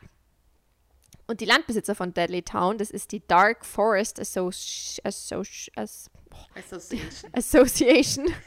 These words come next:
Speaker 1: <laughs> Die schließen das Areal für die Öffentlichkeit und tun nix gegen die Gerüchte und verweigern sogar Interviews.
Speaker 2: Dark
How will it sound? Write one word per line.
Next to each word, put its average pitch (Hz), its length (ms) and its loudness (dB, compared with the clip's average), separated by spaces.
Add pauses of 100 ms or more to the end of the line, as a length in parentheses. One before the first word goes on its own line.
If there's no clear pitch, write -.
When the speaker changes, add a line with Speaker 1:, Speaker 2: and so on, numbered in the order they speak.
(880)
Speaker 1:
<laughs> 415 1800 -2
Die 254 100 2
schließen 277 420 4
das 214 100 -4
Areal 208 400 4
für - 100 -4
die 185 140 0
Öffentlichkeit 214 760 -2
und 226 360 -6
tun 269 380 -2
nix 269 400 0
gegen 240 280 -2
die 233 100 -2
Gerüchte 240 600 -2
und 240 140 -6
verweigern 202 460 2
sogar 196 300 -2
Interviews. 240 680 0 (600)
Speaker 2:
Dark 175 520 -8